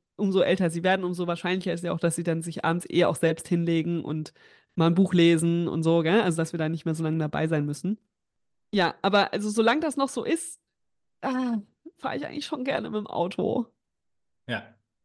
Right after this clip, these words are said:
Speaker 1: Also, da würde ich jetzt sagen, da können wir wahrscheinlich von den Fahrten, die wir da machen, n-, vielleicht ein Drittel ersetzen. Weißt du, dass wir ein Drittel davon mit der Bahn fahren würden?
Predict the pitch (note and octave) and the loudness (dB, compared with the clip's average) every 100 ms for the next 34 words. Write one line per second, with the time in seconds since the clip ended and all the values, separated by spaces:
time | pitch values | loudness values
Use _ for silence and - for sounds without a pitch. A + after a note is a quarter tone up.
0 | _ _ _ - A3+ A3+ A#3+ C#4 C4+ C4 | _ _ _ 0 4 6 6 6 4 4
1 | C4 B3 C4 B3 B3+ C4 C4 B3 A#3+ B3 | 4 4 4 0 2 2 4 4 4 0
2 | A#3+ B3 A#3 A3+ A#3+ A#3+ C4+ B3 A#3 A#3 | 0 0 0 0 0 0 0 -2 0 2
3 | A3 G#3 B3 B3+ A#3 C4 C#4+ _ _ _ | 2 0 -4 -4 -4 -6 -8 _ _ _
4 | - A#3+ - _ - A#3 - _ _ _ | -6 -4 -6 _ -12 -12 -12 _ _ _
5 | - G#3+ A3 A#3+ A#3 B3 C4+ D4 C#4 B3+ | -4 0 0 -2 -2 -2 0 2 4 4
6 | B3+ B3+ - D#4 F4 _ _ _ _ - | 2 0 -4 -8 -8 _ _ _ _ -6
7 | A#3 A#3+ A#3 A#3 A3 - C4 C4 A#3 B3 | -4 0 0 2 0 0 2 4 4 4
8 | A#3+ A#3+ A#3+ G#3+ A3 G#3+ A3+ B3+ B3+ B3 | 2 2 0 0 2 2 2 0 0 0
9 | A#3+ B3+ C4+ C#4+ | 2 2 0 -4